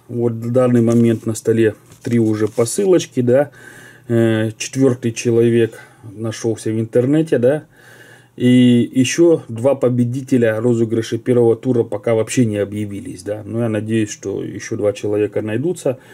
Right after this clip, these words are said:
Ну а так четыре уже нашлись, и вот, видите, трем из них уже упаковано. Адреса, конечно, я вам не буду показывать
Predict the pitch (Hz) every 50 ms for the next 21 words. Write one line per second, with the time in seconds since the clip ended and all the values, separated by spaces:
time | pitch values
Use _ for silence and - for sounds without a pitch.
0 | - - - - _ - 131 143 139 131 135 127 120 - - - - 135 123 123
1 | 117 117 110 117 113 120 120 120 - 190 196 175 - 156 123 110 - 113 131 -
2 | 113 117 117 110 104 - - - - - - - - - - - - _ - -
3 | - - - - - - - - - 131 123 113 113 - 104 - - - - 127
4 | 147 156 160 147 - - 120 110 104 120 131 127 - 117 110 107 117 127 120 -
5 | 123 113 - 113 113 - - 135 123 110 107 104 98 90 - - 107 107 110 113
6 | 117 113 - 117 107 - - 104 104 101 - - 107 104 104 104 104 107 110 110
7 | 117 123 110 113 117 131 127 127 - 175 160 151 151 143 131 127